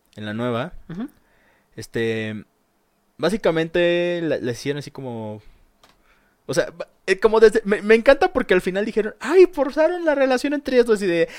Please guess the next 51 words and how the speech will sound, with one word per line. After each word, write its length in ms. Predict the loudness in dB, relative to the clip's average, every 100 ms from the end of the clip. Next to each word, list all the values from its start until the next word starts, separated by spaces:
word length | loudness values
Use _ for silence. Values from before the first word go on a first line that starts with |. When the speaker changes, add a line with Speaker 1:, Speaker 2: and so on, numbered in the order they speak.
| -4
Speaker 1:
"Ay, 260 | 4 4 6
no 160 | 6 6
mames, 340 | 4 4 4
desde 220 | 4 4 4
capítulo, 600 | 4 4 2 4 4 4
desde 240 | 0 0
capítulo 520 | 0 4 4 6 6 6
uno, 180 | 4
pare-, 260 | 2 4 4
este, 240 | 0 -2 0
digo, 160 | 0 -2
estas 260 | -4 -4
dos 120 | -2 -2
van 120 | -2
a 40 |
ser 160 | -2 -4
novias 280 | 0 0 0
al 100 | -4
final". 320 | -6 -8 -10 -12 _ _ _ _
Y 80 | -2
luego 200 | 2 2
se 120 | 2
vuelve 200 | 2 0 0
mala 200 | 0 -2
y 40 |
es 60 | -4
como 240 | -6 -2
de, 100 | -2
"Oh, 260 | 2 4 4
no, 380 | 2 4 4 4
Catra 280 | 2 2 0
es 100 | 6
tóxica". 680 | 8 8 4 -2 0 0 -2 _ _ _
Speaker 2:
Sí. 80 | -16 -4
Speaker 1:
No 140 | 2
por 140 | 4 6
nada 200 | 6 4
en, 100 | 4
en, 220 | 2 0
en 120 | -2 -4
Twitter 280 | 2 4
la 80 | 6
ban-, 180 | 4 0 2
la 100 | 0
bautizaron 420 | 0 0 2 4
la 120 | 2
Chernobyl. 680 | 4 4 6 8 8 6 0
Speaker 2:
Sí, 200 | -4 -4
la 120 | -2
gata 180 | -2 -4
Chernobyl. 420 | -8 -10 -10 -14